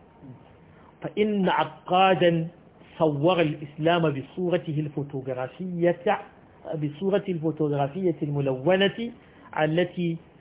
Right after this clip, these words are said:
تظهر، تظهر كل صفة من صفاته. Tabbas Aqad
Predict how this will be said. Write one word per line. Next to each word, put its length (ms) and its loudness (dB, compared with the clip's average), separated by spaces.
تظهر، 580 4
تظهر 440 -2
كل 260 0
صفة 380 -2
من 300 0
صفاته. 420 -4
Tabbas 480 2
Aqad 480 4